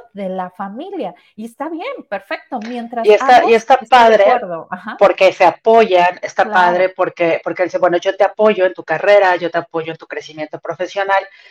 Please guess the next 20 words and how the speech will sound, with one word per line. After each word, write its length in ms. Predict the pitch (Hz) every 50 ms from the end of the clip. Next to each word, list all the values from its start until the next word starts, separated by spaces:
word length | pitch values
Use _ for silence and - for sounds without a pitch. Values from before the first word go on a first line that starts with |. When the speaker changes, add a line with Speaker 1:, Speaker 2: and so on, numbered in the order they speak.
| _ _ _ _
Speaker 2:
eh, 420 | - 165 160 160 156 156 156 - - _
yo 180 | - - 185 180
me 140 | 180 180 180
Speaker 1:
Ujú. 20 |
Speaker 2:
quedo". 380 | - 220 233 233 202 185 190 185
O 60 | - 165
sea, 140 | - 202
por 100 | - 220 214
eso 120 | 214 254
te 60 | - 233
digo, 100 | 208 196
son 200 | - 220 214 214
nuevos 280 | 226 226 233 240 233
esquemas, 440 | 233 - - - 214 190 190 208 - - - - - - _ _
pero 160 | 214 202 202
siempre 340 | - - 240 226 202 247 247
y 40 |
cuando 260 | - 226 220 214 214 208
sean 220 | - 214 202 202
consensuados 840 | - 202 196 190 - 196 185 - - 208 190 175 - - - _